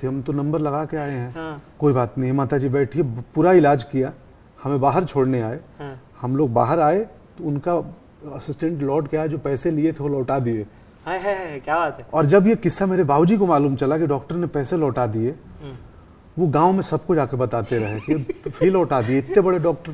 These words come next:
Speaker 1: लौटा दिए पैसा ना।" तो उसके कुछ फायदे भी हैं।
Speaker 2: फायदे तो साहब हैं।
Speaker 1: बाद में तो मेरी माँ का अब फोन पे ही हो जाता है।
Speaker 2: अच्छा।
Speaker 1: "डॉक्टर अनुज, हाँ, हाँ, अरे कोई दिक्कत नहीं है, मैं
Speaker 2: मैं करता हूँ,
Speaker 1: करता
Speaker 2: मैं
Speaker 1: हूँ, आप निश्चिंत, आप एक्टिंग करो।"
Speaker 2: पंकज भाई, यही कमाए और कुछ नहीं।
Speaker 1: और कुछ, लोग कमाए हैं, दोस्त
Speaker 2: लोग
Speaker 1: कमाए हैं,
Speaker 2: कमाए।
Speaker 1: बस।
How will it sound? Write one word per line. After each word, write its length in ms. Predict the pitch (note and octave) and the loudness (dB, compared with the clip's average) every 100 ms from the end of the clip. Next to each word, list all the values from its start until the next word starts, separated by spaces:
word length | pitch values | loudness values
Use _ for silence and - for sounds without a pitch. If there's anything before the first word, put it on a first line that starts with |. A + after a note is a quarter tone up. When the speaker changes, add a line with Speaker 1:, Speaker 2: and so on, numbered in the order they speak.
| D3 | -6
Speaker 1:
लौटा 340 | D3 D3+ E3 | -4 0 0
दिए 180 | C#3+ C3 | 0 -2
पैसा 300 | A2+ A2+ B2 | -2 -6 -6
ना।" 140 | C3 A5+ A5 - - - - - - _ _ - A#4+ D#5+ - - - - - - - - E3 | -6 -6 -10 -18 -20 -20 -20 -20 -20 _ _ -4 0 0 -4 -20 -20 -20 -20 -20 -20 -6 0
तो 320 | F3 - D3 | 2 2 0
उसके 240 | B2+ E3 | 0 -2
कुछ 180 | D#3+ C#3+ | 0 0
फायदे 340 | B2+ B2+ C#3+ | 4 4 6
भी 160 | E3 A#2 | 4 4
हैं। 60 | G#2 | 0
Speaker 2:
फायदे 300 | C3+ D#3+ D#3 | 0 0 0
तो 120 | B2 | -4
साहब 220 | B2+ A#2 | -8 -8
हैं। 140 | B2+ | 4
Speaker 1:
बाद 180 | C3+ E3+ | 10 10
में 180 | F3 F3 | 10 4
तो 60 | F3+ | 4
मेरी 200 | F3+ D#3+ | 6 6
माँ 160 | E3 | 6
का 180 | F3+ E3+ | 6 4
अब 100 | D3+ | 2
फोन 260 | - E3 E3 | 4 2 4
पे 100 | E3 | 4
ही 60 | |
हो 140 | C3+ B2+ | 4 4
जाता 340 | A2+ G#2 A2+ | 2 0 -4
है। 140 | A2 | -4
Speaker 2:
अच्छा। 200 | A#2 B2+ | -6 -2
Speaker 1:
"डॉक्टर 300 | F3+ C3 F3 | 2 4 4
अनुज, 280 | C#3+ D#3 C#3 | 4 2 2
हाँ, 160 | C#3 D#3+ | 2 4
हाँ, 100 | F#3+ | 4
अरे 100 | F#3 | 4
कोई 180 | F3 E3+ | 2 2
दिक्कत 340 | D#3 D3+ A#2+ | 2 0 -2
नहीं 100 | C#3 | -2
है, 60 | C3 | -2
मैं 380 | B2+ A#2 - D3+ | -2 -4 -8 -10
Speaker 2:
मैं 200 | D#3 D#3+ | -6 -4
करता 320 | D3+ - D3 | -6 -6 -4
हूँ, 160 | C#3 C#3+ | -4 0
Speaker 1:
करता 260 | C3 B2+ | 0 2
Speaker 2:
मैं 80 | C#3 | 2
Speaker 1:
हूँ, 80 | C3 | 2
आप 120 | B2 | 2
निश्चिंत, 320 | C3 C3 B2+ | -2 -4 -2
आप 120 | C3 | 0
एक्टिंग 300 | C3 - C3 | 0 0 -2
करो।" 180 | A#2 G#2+ | 0 -2
Speaker 2:
पंकज 440 | G#2 - D#3 E3 F3 | -6 -12 -8 -4 -2
भाई, 120 | F#3 | -2
यही 200 | E3+ F3+ | -2 -4
कमाए 380 | F3+ D3 C#3 C3+ | -6 -6 -8 -8
और 160 | C3+ | -8
कुछ 220 | D3 B2+ | -8 -10
नहीं। 100 | - | 0
Speaker 1:
और 80 | E3 | 0
कुछ, 240 | D3+ C3+ C3 | 2 -2 0
लोग 300 | D#3+ F3 C3+ | 6 6 4
कमाए 300 | A#2+ A2+ A2+ | -4 -4 -6
हैं, 120 | A#2 | -2
दोस्त 140 | D3 | 0
Speaker 2:
लोग 140 | F3 D3+ | 0 -2
Speaker 1:
कमाए 260 | A2+ A2 | -6 -6
हैं, 160 | A2 A2+ | -8 -8
Speaker 2:
कमाए। 120 | A2+ | -8
Speaker 1:
बस। 200 | G#2+ - | -10 -18